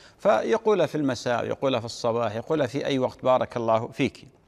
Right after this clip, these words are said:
أمة الله تقول، يعني بالنسبة للمسح على الجوربين، تقول: "شاهدت الحلقة اللي تكلمنا فيها على المسح، عن المسح على الجو-، على المسح على الجوربين". تقول:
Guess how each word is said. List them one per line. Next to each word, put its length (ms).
أمة 260
الله 220
تقول، 460
يعني 480
بالنسبة 460
للمسح 420
على 140
الجوربين، 600
تقول: 260
"شاهدت 500
الحلقة 440
اللي 320
تكلمنا 600
فيها 320
على 340
المسح، 420
عن 340
المسح 320
على 160
الجو-، 180
على 240
المسح 280
على 120
الجوربين". 560
تقول: 480